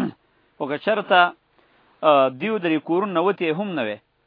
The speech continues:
نو الله تعالی خو د خپل پیغمبر سره لوث کړی دی د امداد چې زه به سره امداد کوم.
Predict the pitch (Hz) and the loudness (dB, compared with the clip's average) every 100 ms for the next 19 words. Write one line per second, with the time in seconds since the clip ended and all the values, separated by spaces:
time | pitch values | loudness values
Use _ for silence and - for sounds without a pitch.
0 | _ _ _ _ 151 143 - 160 156 151 | _ _ _ _ -4 -2 0 2 2 2
1 | 175 208 180 165 151 139 202 185 165 143 | 2 2 2 0 -4 -4 -4 -2 -2 -2
2 | 165 180 170 151 156 185 - 185 180 156 | -2 -4 0 0 0 -2 -4 -4 -2 -2
3 | 131 135 139 160 - 143 165 160 139 131 | -6 -8 0 0 0 -4 -6 -6 -8 -6
4 | 139 147 143 117 | -4 -6 -8 -10